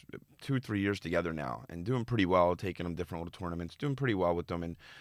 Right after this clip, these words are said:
the parents all the time would just sit around and listen to me and Derek talk. Like, me and Derek would just be talking at a family, you know, after the game, we'd go into hotels and me and Derek would sit around, all the parents would drink and, and me and Derek would talk and everyone would just listen. And a couple people would say, "Man, you guys should have a radio show."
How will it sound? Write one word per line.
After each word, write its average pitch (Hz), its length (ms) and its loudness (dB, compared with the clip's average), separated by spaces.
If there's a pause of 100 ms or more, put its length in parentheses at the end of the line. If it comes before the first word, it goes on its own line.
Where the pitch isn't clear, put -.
(180)
the 92 80 -4
parents 120 460 2
all 90 100 0
the 90 100 -2
time 85 240 -6
would 80 100 -6
just - 200 -8
sit 104 120 -4
around 90 300 -4
and 78 100 -6
listen 82 220 -8
to 85 60 -6
me 85 140 -6
and 80 120 -8
Derek 80 280 -6
talk. 87 380 -2
Like, 87 140 -4
me 107 120 -2
and 92 60 -2
Derek 85 200 0
would 80 80 -8
just 80 120 -12
be 80 80 -8
talking 90 420 0
at 82 80 -2
a - 20 -4
family, 87 360 0 (120)
you 127 100 -6
know, 101 140 0
after 101 440 0
the 92 120 -4
game, 104 460 0 (420)
we'd 90 100 -8
go 90 80 -4
into 82 140 -6
hotels 95 500 6
and 87 100 -6
me 87 100 -2
and 85 100 -4
Derek 82 220 -4
would 80 100 -16
sit 87 100 -6
around, 85 220 -4
all 82 80 -4
the 82 100 -8 (300)
parents 87 240 -8
would 82 100 -12
drink 82 320 -10
and, 85 100 -12 (160)
and 87 140 -8
me 95 80 -2
and 90 140 -6
Derek 90 200 -6
would 82 100 -18
talk 87 180 -14
and 92 80 -6
everyone 98 180 -2
would 90 100 -8
just 87 120 -12
listen. 92 340 -8 (260)
And 80 80 -10
a 82 60 -8
couple 107 140 -2
people 110 140 0
would 98 100 0
say, 85 200 -10
"Man, 92 200 -6
you 110 100 -4
guys 104 180 -4
should - 100 -12
have 64 120 -10
a 60 40 -12
radio 90 340 -4
show." 78 340 -12